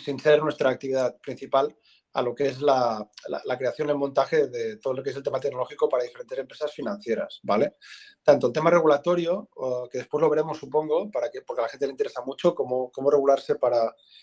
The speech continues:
para ser trader, eh, como el tema tecnológico para diferentes ámbitos, ¿no? Y un par de veces nos contrataron para, para crear plataformas de opciones binarias.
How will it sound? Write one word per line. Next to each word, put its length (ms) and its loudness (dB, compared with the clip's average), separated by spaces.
para 180 4
ser 200 -6
trader, 320 2
eh, 280 4
como 280 -2
el 40 -10
tema 220 2
tecnológico 560 2
para 140 4
diferentes 400 -8
ámbitos, 440 -8
¿no? 200 -6
Y 380 0
un 160 4
par 160 10
de 100 6
veces 540 0
nos 180 -10
contrataron 540 2
para, 340 2
para 220 4
crear 520 2
plataformas 440 -4
de 60 -6
opciones 300 -10
binarias. 500 -14